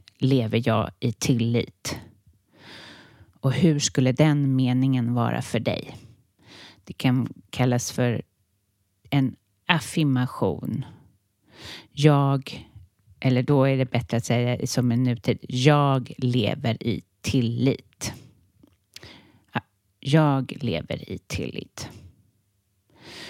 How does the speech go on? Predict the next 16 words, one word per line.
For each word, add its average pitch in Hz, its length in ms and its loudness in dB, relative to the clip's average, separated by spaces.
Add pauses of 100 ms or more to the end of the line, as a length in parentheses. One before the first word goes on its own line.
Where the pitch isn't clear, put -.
(220)
Så - 160 2
hur 220 380 4
skulle 170 320 2
du 131 160 2
kunna 123 360 2
översätta - 640 -2 (500)
det 117 240 0
som 135 200 0
har 131 80 0
varit - 200 -6
viktigast - 480 -2
för 131 120 -4
dig? - 560 -2 (340)
Och - 260 -10
du 135 120 0
kanske 139 520 0